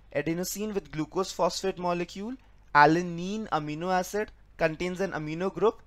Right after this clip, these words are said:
and an acidic group anywhere in the molecule, lecithin, a phosphorylated glyceride found in the cell membrane.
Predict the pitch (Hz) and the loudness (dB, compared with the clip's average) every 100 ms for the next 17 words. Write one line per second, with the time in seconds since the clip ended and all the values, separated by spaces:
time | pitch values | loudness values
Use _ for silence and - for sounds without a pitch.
0 | - - 160 170 - 151 165 196 202 156 | -8 -2 0 -2 2 2 2 0 0 0
1 | 185 - 123 131 135 170 180 190 180 175 | -6 -6 -10 -10 -6 -4 -4 -4 -2 -2
2 | 175 185 220 302 - - - 151 165 165 | -4 -6 -8 -10 -14 -20 -6 4 4 4
3 | 202 - 156 123 - - - - - 151 | -6 -8 -14 -14 -16 -20 -20 -14 -8 0
4 | 156 165 - 170 175 190 185 214 220 147 | 2 2 4 2 4 2 2 2 0 0
5 | 147 143 147 190 170 170 220 - 165 143 | 0 0 0 -2 2 2 0 -4 -2 -2
6 | 147 151 196 - 175 131 - - - - | -4 -4 -4 0 -2 -2 -8 -18 -20 -20